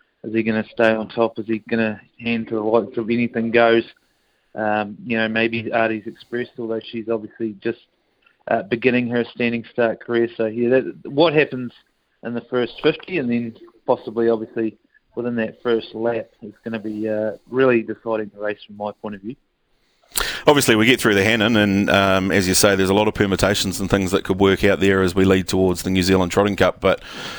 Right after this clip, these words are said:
Speaker 2: the fun doesn't stop, 'cause about half an hour or forty-five minutes later, we get the Jasmine's Gift, the Group Three, going round. Um, now, I know you've spoken to Nathan Williamson, and it's fitting that you talked about Pembroke Playboy, but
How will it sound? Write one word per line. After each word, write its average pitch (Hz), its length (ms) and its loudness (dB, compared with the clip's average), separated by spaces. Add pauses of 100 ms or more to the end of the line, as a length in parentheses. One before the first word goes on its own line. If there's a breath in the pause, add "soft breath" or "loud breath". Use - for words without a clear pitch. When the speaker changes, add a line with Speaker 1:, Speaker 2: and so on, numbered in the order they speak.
(400 loud breath)
Speaker 2:
the 120 160 4
fun 165 200 4
doesn't 110 280 2
stop, 120 360 2
'cause 104 160 2
about 113 240 4
half 123 260 2
an 110 80 0
hour 104 200 2
or 92 80 2
forty-five 101 460 2
minutes 101 260 0
later, 104 240 2
we 95 140 2
get 107 120 2
the 104 80 0
Jasmine's 101 460 0
Gift, - 340 -2
the 95 80 -2
Group 95 240 0
Three, 110 280 2
going 98 300 0
round. 92 440 0
Um, 98 420 0
now, 98 160 2
I - 40 0
know 110 120 2
you've 113 180 0
spoken 104 400 0
to 98 80 -6
Nathan 92 340 0
Williamson, 92 440 0
and 85 100 -2
it's - 200 -6
fitting 92 280 2
that 85 100 0
you 64 80 -4
talked - 240 -2
about 92 240 0
Pembroke 90 320 -2
Playboy, 98 400 0
but 95 260 0